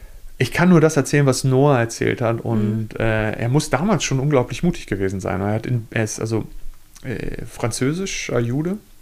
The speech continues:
Speaker 1: aus dem Elsass und mit seiner Familie, ähm, so als, als Kind noch umgezogen nach Belgien, weil, ähm, die Familie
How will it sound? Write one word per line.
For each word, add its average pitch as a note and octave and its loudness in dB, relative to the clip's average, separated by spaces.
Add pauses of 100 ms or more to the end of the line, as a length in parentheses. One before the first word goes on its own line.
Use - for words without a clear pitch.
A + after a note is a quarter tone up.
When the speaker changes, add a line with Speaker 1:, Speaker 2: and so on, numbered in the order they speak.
Speaker 1:
aus A#2+ -6
dem - -6
Elsass C#3+ 0 (920)
und B2 2
mit A#2 0
seiner A#2 4
Familie, C3+ 2 (600)
ähm, A2+ -2 (1120)
so - -6
als, - -8
als - -4
Kind F3 -2
noch B2 0
umgezogen C#3+ 2
nach A#2 -2
Belgien, D#3 2
weil, A2+ 2
ähm, A2 -4 (120)
die A2+ -6
Familie A#2 -2